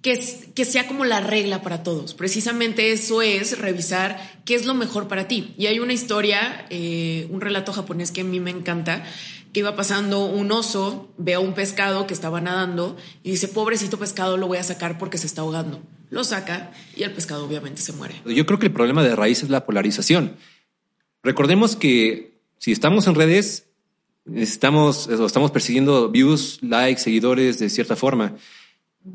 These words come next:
Speaker 2: Como dice mister Beast, o sea, la forma de viralizarte más fácil es siendo extremo, o sea, que tu opinión sea extrema. El extremismo en nutrición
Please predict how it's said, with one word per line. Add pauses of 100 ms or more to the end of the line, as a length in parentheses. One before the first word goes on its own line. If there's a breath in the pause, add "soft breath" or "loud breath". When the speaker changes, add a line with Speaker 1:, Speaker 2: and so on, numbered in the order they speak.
(100)
Speaker 2:
Como
dice
mister
Beast,
o
sea,
la
forma
de
viralizarte
más
fácil
es
siendo
extremo,
o
sea,
que
tu
opinión
sea
extrema. (840 soft breath)
El
extremismo
en
nutrición